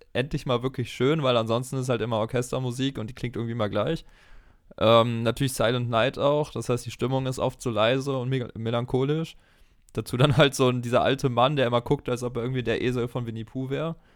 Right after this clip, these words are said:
Ähm, <laughs> also immer, als ob er irgendwie, klingt jetzt morbide, aber als ob er jetzt gleich im nächsten Moment im Schlaf stirbt. So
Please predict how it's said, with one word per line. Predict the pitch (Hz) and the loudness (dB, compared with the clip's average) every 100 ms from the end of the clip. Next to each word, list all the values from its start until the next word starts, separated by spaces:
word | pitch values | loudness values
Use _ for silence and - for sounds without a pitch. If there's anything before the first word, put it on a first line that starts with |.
| _ _ _ _ - - | _ _ _ _ -18 -4
Ähm, | 107 110 113 117 - - | 2 2 0 -8 -10 -18
<laughs> | - - - | -18 -10 -4
also | 123 | -2
immer, | - 120 113 - - | 2 4 4 0 -4
als | 110 | -4
ob | 120 127 | 0 2
er | |
irgendwie, | 120 123 120 117 - _ _ _ - - - _ _ - | 2 0 -4 -6 -12 _ _ _ -20 -20 -20 _ _ -4
klingt | 151 | 2
jetzt | 147 135 | 2 4
morbide, | 123 131 165 143 | 2 4 6 8
aber | 117 | 6
als | 113 | 4
ob | - 120 | 2 2
er | |
jetzt | 127 123 | 0 2
gleich | 120 135 | 0 0
im | |
nächsten | 127 135 - | 0 0 0
Moment | 135 123 127 143 | -2 2 2 2
im | 127 | -2
Schlaf | - 120 120 | -2 2 2
stirbt. | 123 - 117 101 _ | 2 2 2 0 _
So | 110 123 | -6 -6